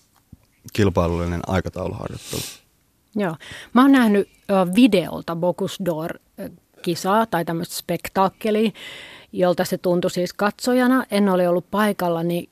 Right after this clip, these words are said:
Speaker 2: kerrotko vähän, että mitä siellä yleisössä tapahtuu, minkälainen yleisö se on? Se näytti aika hurjalta.
Speaker 1: No siis s-, leikkisästi voisi sanoa, että siellä on kahdet kilpailut meneillään. Että siellä on se ruoanlaitto ja sitten on tää kannastusjoukkueen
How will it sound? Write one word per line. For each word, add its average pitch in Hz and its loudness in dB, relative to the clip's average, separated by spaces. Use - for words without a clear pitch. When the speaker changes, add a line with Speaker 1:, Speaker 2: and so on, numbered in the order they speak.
Speaker 2:
kerrotko 294 0
vähän, 190 2
että 170 -4
mitä 277 4
siellä 185 2
yleisössä 175 -2
tapahtuu, 170 -2
minkälainen 175 0
yleisö 170 -2
se 175 -8
on? 170 -2
Se 208 -4
näytti 220 -2
aika 190 -2
hurjalta. 170 -6
Speaker 1:
No 120 -8
siis 107 -4
s-, - -12
leikkisästi 95 2
voisi 90 0
sanoa, 92 2
että 87 -4
siellä 90 2
on 90 -2
kahdet 92 2
kilpailut 85 -4
meneillään. 87 -4
Että - -16
siellä 92 -6
on 95 -8
se 95 -10
ruoanlaitto 135 2
ja 95 -2
sitten 92 0
on 87 -2
tää 87 0
kannastusjoukkueen 87 -2